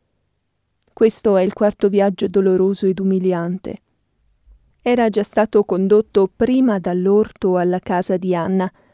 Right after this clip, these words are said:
poi da Anna a Caifa, quindi da Caifa a Pilato, ed ora da Pilato ad Erode. Vergognati,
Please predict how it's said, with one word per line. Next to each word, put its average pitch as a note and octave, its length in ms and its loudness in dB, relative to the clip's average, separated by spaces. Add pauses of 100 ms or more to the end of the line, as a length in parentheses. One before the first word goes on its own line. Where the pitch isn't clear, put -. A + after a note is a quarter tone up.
(140)
poi C#4 340 2
da A#3 160 2
Anna C4 320 0
a A#3 60 -4
Caifa, F#3 640 -4 (180)
quindi G#3 520 2
da F3+ 180 -2
Caifa F#3 580 0
a F3+ 80 -2
Pilato, G3+ 640 -2 (420)
ed G#3 220 0
ora F3 460 -2
da G#3 240 0
Pilato G#3 600 0
ad G3+ 160 0
Erode. G3 540 0 (1800)
Vergognati, F3+ 920 -2